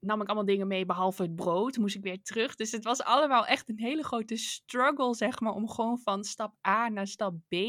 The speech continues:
te gaan. En ik dacht, "Nou, dat is allemaal, dat komt allemaal door die A D H D. Dus ik moet toch maar niet zo eigenwijs zijn. Ik moet gewoon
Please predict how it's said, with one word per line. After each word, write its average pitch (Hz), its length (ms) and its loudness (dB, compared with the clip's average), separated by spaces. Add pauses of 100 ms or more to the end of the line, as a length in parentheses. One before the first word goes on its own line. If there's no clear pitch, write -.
te 190 120 -8
gaan. 151 400 -6
En - 240 -8
ik 254 220 -6
dacht, - 260 -10
"Nou, 170 120 -14
dat 180 180 -18
is 208 140 -12
allemaal, 196 320 -4
dat 190 160 -10
komt 240 180 -8
allemaal 220 220 2
door 202 140 -6
die 202 200 -8
A 185 140 2
D 190 60 -8
H 196 120 -4
D. 180 120 -8
Dus 190 360 2
ik 190 80 -10
moet 208 220 -2
toch 247 160 -8
maar 226 120 -6
niet 240 180 -6
zo - 60 -12
eigenwijs 240 540 -2
zijn. 202 260 -2
Ik 196 140 -8
moet 196 160 -12
gewoon 202 440 -6